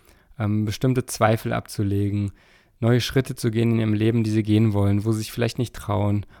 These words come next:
oder ihnen die Klarheit fehlt. Und das war von Anfang an sehr erfüllend und ist sehr erfüllend.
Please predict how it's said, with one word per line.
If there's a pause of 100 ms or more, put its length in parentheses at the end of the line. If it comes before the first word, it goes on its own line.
oder
ihnen
die
Klarheit
fehlt. (580)
Und (340)
das
war
von
Anfang
an (520)
sehr
erfüllend
und
ist
sehr
erfüllend.